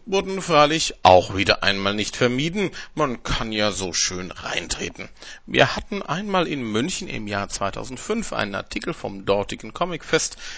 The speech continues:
mit den Worten „Cosplayer stinken“ überschrieben. Und wen muss ich da wohl mit behelligen? Die ganz liebe Natalie vom Messeteam, die,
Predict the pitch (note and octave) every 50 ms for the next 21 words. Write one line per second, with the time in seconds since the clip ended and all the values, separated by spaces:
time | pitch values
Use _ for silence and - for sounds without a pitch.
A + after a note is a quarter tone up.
0 | - - - A#2 A#2 A#2 A2+ A2+ A2+ B2 D3+ D#3+ E3 - - D#3 C#3+ - - -
1 | - - - - - E3 - - - - - D3 D3+ C#3+ C#3+ C#3+ C#3+ C#3+ - -
2 | - - A2+ A2+ A#2+ - - A2+ A2 - F#2 G2+ - - A2+ A2 A2 G2 G2+ G#2+
3 | - - - A2+ A2 G#2+ G2+ - - - - - C3 B2+ A2 G#2 G#2+ C3+ E3+ F3
4 | F#3 F#3 F3+ - - C3 C3 C3 C3 - - C3 - - - - F#2+ F#2 F#2 F#2+
5 | F#2+ - G#2+ A#2 C3+ C3+ C3 B2 B2+ B2+ - - - - - B2 A#2+ G#2+ G#2+ G2+
6 | G2 F#2+ F#2+ F#2+ F#2 - D3+ A3 B3 - - - - - - - - - - -
7 | - - - - - - - - A#3 A3+ G3+ - - - D#3+ D#3+ D#3+ D3 D3+ D3+
8 | C#3+ C3 A#2+ A2+ G#2 - A2 G2 G2 G2+ G2 F#2 - - B2+ B2 A#2+ A2 G2+ G2+
9 | F#2 - - E2 - - - G2 G2 G2 G2 F#2 - - G#2+ G#2 G#2 G#2 G#2+ G#2